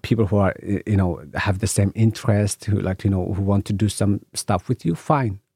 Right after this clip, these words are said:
they're welcome. But if I don't find, I'm still fine, you know, because I have been fine, I'm still fine,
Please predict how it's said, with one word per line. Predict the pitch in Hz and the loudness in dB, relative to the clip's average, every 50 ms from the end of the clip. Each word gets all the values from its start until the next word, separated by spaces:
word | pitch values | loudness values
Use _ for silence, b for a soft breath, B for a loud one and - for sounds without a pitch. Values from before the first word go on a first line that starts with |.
| _ _ - - _ _ - | _ _ -20 -20 _ _ -6
they're | - 123 113 | -2 0 2
welcome. | 104 107 131 160 - - 117 92 82 b b b b b b b b | 4 4 2 2 2 0 0 0 0 b b b b b b b b
But | - 110 113 | 0 0 2
if | 107 - | 2 2
I | 117 110 104 | 2 0 0
don't | 92 - 127 151 165 | 2 2 4 4 4
find, | 160 - - 117 98 87 92 104 135 160 - _ _ _ _ _ _ _ - | 2 0 0 0 0 2 0 0 -2 -4 -6 _ _ _ _ _ _ _ 0
I'm | 113 120 | 0 0
still | 113 - - 131 113 | 0 0 0 0 0
fine, | 104 - - 190 185 120 95 95 - _ _ _ _ _ _ - | 0 0 -2 0 0 0 -2 -4 -8 _ _ _ _ _ _ 0
you | 120 | 2
know, | 110 101 | 2 2
because | 95 95 101 104 | 2 0 0 2
I | 107 | 2
have | 101 101 | 0 2
been | - 113 117 127 | 2 2 2 2
fine, | - 123 101 101 | 0 0 -2 -2
I'm | 104 101 | -2 -4
still | - - 101 90 | -4 -6 -6 -6
fine, | - 98 101 113 120 | -4 -2 0 0 0